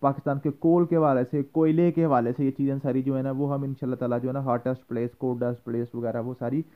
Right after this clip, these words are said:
पाकिस्तान study में जाके पढ़ेंगे। Geography में यही चीज़ें आती हैं जो मैंने आपको पढ़ा दी हैं। तो एक lecture सिर्फ geography का रह गया, वो हमारा होगा जी पाकिस्तान की canals और roads के ऊपर।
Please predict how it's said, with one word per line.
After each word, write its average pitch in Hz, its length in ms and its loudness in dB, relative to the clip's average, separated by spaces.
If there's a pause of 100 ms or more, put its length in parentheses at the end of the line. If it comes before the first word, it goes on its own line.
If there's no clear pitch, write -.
(280)
पाकिस्तान 156 560 -2
study 156 280 0
में 143 120 -2
जाके 120 240 0
पढ़ेंगे। 123 360 -2
Geography 131 580 2
में 135 120 -4
यही 123 300 0
चीज़ें 143 260 -2
आती 135 220 -4
हैं 131 100 -4
जो 127 80 -4
मैंने 117 200 -4
आपको 135 320 -4 (400)
पढ़ा 127 220 4
दी 139 180 -2
हैं। 160 140 0 (220)
तो 135 100 -6 (120)
एक 180 180 2
lecture 151 240 0
सिर्फ 139 240 -2
geography 120 480 0
का 117 100 -2
रह 120 180 0
गया, 139 160 -2
वो 127 140 -2
हमारा 113 280 -2
होगा 104 340 -2
जी 113 200 -4 (120)
पाकिस्तान 117 360 -6
की 120 160 -6
canals 123 520 -2
और 135 140 0
roads 123 360 2
के 180 80 2
ऊपर। 156 280 0